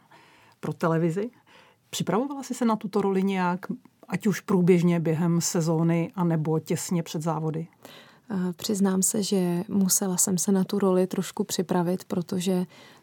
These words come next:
Speaker 2: eh, vzhledem k množství práce a toho, že mám malou dcerku, ne vždycky mi ten program umožní, abych sledovala všechny závody v ten aktuální čas, kdy se jedou.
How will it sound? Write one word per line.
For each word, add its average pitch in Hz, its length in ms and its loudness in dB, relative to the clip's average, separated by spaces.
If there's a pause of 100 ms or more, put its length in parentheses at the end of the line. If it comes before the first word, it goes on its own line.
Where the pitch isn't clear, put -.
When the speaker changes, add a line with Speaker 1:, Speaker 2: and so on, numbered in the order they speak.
Speaker 2:
eh, 190 60 0 (480)
vzhledem 190 460 2
k - 180 -14
množství 196 640 2
práce 190 680 0
a 180 180 -2
toho, 190 260 -2
že 190 120 0
mám 180 180 2
malou 180 260 2
dcerku, 185 540 0 (360)
ne 196 100 4
vždycky 190 380 -2
mi 185 120 4
ten 185 260 2 (100)
program 185 500 2
umožní, 185 540 4
abych 185 220 0
sledovala 180 540 0
všechny 190 380 -2
závody 175 520 2 (280)
v - 80 -20
ten 190 160 0
aktuální 180 560 2
čas, 185 200 -2
kdy 180 200 2
se 185 200 0
jedou. 170 420 2